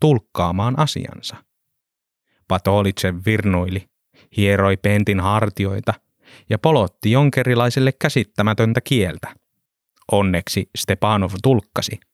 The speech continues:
"Sinulla on isot nappisilmät ja pyöreät posket", Stepanov sanoi.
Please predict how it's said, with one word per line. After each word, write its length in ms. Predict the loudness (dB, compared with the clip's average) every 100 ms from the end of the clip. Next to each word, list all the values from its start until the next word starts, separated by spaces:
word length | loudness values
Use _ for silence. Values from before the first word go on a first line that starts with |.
| _ _ _ _ _ _ _ _ _ -20 _ -20 _ _
"Sinulla 540 | -6 0 2 4 4
on 100 | 2
isot 320 | 0 0 0 2
nappisilmät 760 | 0 0 _ 0 2 2 0 0
ja 80 | -2
pyöreät 500 | 2 2 4 0 -2 -2
posket", 560 | -2 -2 -10 -14 -16 _ -20
Stepanov 600 | -6 -4 -2 -2 -2 -6
sanoi. 400 | -8 -6 -6 -8